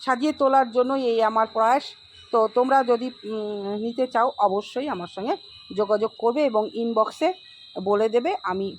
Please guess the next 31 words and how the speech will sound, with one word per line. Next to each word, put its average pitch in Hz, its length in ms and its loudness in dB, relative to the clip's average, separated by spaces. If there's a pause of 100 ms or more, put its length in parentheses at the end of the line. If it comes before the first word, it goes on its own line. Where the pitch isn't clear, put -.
(140)
উম, 190 160 -6 (120)
ঠিক 285 140 -8 (120)
তোমাদেরকে 185 520 -4 (480)
লোকেশন 269 460 0
দিয়ে 214 180 -4
দেবো, 240 180 -2 (120)
তোমরা 196 220 -2 (140)
এসে 285 200 -6
নিয়ে 170 260 -2
যাবে, 151 160 -8 (140)
একদম 302 260 0 (140)
টব 262 180 6 (180)
সহ 220 160 2 (180)
পেয়ে 165 180 -2
যাবে, 139 240 -8 (680)
পেয়ে 254 260 0
যাবে। 254 200 4 (420)
এরকম 302 440 6
ধরো 269 220 4 (100)
কত 262 180 2 (120)
কষ্ট 262 300 0 (120)
করে 285 140 2 (100)
এদেরকে 247 280 -4 (100)
তৈরি 226 180 0
করতে 220 380 -4
হয়। 220 160 2 (420)
তো 208 40 0 (180)
এই 302 80 2 (100)
তৈরি 277 260 4
গাছ 302 180 4 (120)
যদি 277 140 2